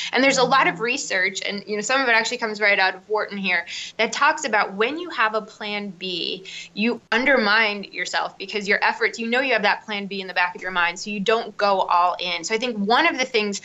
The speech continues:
that switchers can do for their own benefit, but also to convince their new audience that they're, they're committed, is to go all in on plan A. So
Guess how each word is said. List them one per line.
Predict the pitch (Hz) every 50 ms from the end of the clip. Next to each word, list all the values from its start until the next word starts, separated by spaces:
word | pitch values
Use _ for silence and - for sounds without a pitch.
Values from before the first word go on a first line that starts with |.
| - - - - - -
that | - 175 175 - -
switchers | - - 240 240 240 262 240 220 -
can | - 220 208
do | 208 208 196
for | - - 190
their | 185 180 -
own | 240 285 302
benefit, | 233 202 185 185 180 180 - -
but | - 202 180
also | 175 202 202 - 233
to | 220 - 220
convince | - 202 185 185 180 190 185 185 185 - - - - - - -
their | 185 180 190 175 175 175 -
new | - 196 196 214
audience | 233 - - - 190 202 - - 254 202 170 170 165 165 196 -
that | - - 190 - - 185 175
they're, | 180 180 180 180 - - - -
they're | 190 185 185
committed, | - - - 202 196 226 294 330 381 -
is | - - -
to | - 214 202
go | 170 - 208 196 220 240
all | - - 214 208 185
in | - 185 190
on | 190 185 185 190
plan | 190 - - 185 175 170 170 - -
A. | 170 170 170 - -
So | - - - 180 180 175 175